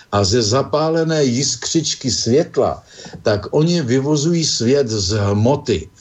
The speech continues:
eh, z malinkaté, eh, základní černé tečky hmoty, eh, které právě říkají jod, a proto jsou to teda židé, jo, jsou, je to judaismus,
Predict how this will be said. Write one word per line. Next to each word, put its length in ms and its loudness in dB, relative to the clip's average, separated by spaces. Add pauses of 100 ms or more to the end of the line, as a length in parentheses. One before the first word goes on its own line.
(320)
eh, 240 2
z 240 0
malinkaté, 1400 2
eh, 40 -8 (720)
základní 1120 0
černé 880 0
tečky 640 0 (240)
hmoty, 800 2
eh, 600 -2
které 520 0 (160)
právě 440 0
říkají 600 0
jod, 320 0 (400)
a 80 -4
proto 300 0
jsou 280 0
to 180 0
teda 480 -2
židé, 800 0
jo, 200 -4
jsou, 260 0
je 160 0
to 120 2
judaismus, 1080 0